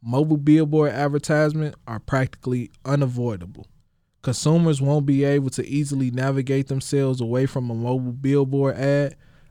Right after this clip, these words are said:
like they can for a static billboard or a printed advertisement. We have billboards for any size business.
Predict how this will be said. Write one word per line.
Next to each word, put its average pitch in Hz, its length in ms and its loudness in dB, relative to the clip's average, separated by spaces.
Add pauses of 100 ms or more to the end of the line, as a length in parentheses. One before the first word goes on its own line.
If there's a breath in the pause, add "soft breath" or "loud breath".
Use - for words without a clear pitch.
like 123 160 -2
they 127 160 0
can 135 340 -2
for 113 240 -6
a 107 40 -6
static 123 480 -4
billboard 131 760 0
or 113 200 -8
a 90 40 -14
printed 127 440 -4
advertisement. 110 760 -10 (760)
We 139 180 2
have 127 260 0
billboards 127 640 -2
for - 160 -12 (120)
any 139 240 -2
size 104 460 -8
business. - 680 -16